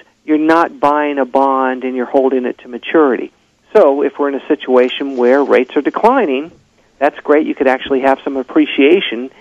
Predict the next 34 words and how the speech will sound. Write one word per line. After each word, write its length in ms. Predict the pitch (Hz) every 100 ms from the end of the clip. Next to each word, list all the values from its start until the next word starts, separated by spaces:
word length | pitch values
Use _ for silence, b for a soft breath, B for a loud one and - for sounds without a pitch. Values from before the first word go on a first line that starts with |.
| b b
in 140 | 165 165
addition 520 | 135 185 185 170 156
to 120 | -
the 200 | 143 135
income 360 | 151 151 143 135
that 140 | 131
you 100 | -
receive 560 | 127 123 - 165 139 - _ _ _ _ _ _
in 180 | 156 147
these 160 | 139 127
E 120 | 139
T 220 | 127 - 147
Fs. 220 | 92 - - _ _
However, 520 | - 160 220 160 117 151 b b b b
at 120 | 208 214
one 180 | 262
point 280 | - - 269
in 60 | 220
time, 520 | - 127 127 151 160
eh, 280 | - - -
we're 340 | - 170 180 196
gonna 300 | 196 175 156 -
start 260 | 165 165 -
seeing 300 | 175 165 156
rising 400 | 143 151 151 156
interest 380 | 123 - 131 -
rates, 240 | 110 151
and 140 | - 131
that 120 | 143
may 220 | 135 143
happen 400 | 131 135 135 135
sometime 440 | - 131 131 131 127
next 280 | 127 - -
year. 240 | 107 139